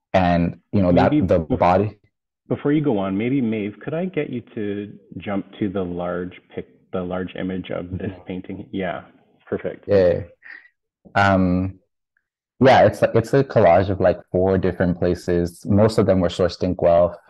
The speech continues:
Speaker 1: and then the, the body of water, um, you know, was a, a patch of grass, and, and, you know, in, in the collage, I was like, "Huh, I wonder what it would feel like," 'cause,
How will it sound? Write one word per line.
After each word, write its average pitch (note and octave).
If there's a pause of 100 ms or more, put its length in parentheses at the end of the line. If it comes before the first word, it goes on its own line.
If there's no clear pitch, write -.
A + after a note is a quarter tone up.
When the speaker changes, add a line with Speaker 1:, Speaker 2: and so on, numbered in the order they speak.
Speaker 1:
and F2
then F2
the, E2+ (160)
the F2
body F#2
of F2
water, E2+ (440)
um, D#2 (1040)
you F#2
know, D#2+
was E2
a, D#2 (300)
a F2+
patch F2
of E2+
grass, E2
and, E2
and, F2 (380)
you F2
know, -
in, -
in F2
the E2+
collage, E2+
I E2
was E2+
like, F2
"Huh, - (120)
I A2
wonder B2+
what A2+
it G#2
would G2 (240)
feel G2
like," F2
'cause, -